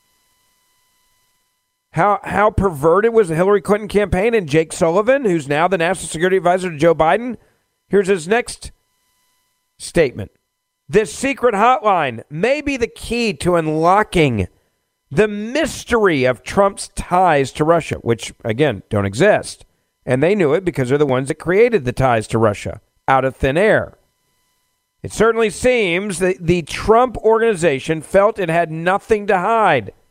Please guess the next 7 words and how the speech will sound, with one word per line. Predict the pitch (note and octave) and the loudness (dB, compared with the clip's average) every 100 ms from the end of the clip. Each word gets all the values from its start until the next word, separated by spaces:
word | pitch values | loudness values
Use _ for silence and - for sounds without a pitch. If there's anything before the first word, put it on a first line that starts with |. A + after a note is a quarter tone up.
| _ _ _ _ _ | _ _ _ _ _
Excuse | - F#3+ C#3 | 0 2 2
me. | G#2 - _ _ _ _ _ _ _ _ _ | -4 -6 _ _ _ _ _ _ _ _ _
"Had | E3+ E3+ C#3+ | 0 0 -2
something | - - - C4+ D#4+ - A3 E3 | -10 -14 -2 -2 -2 -2 -2 -2
to | - C#3+ | -6 -2
hide, | C#3+ B2 A2+ B2 | 0 0 -2 -2
given | A#2 G#3+ A3 F#3 E3 | 0 2 2 0 -4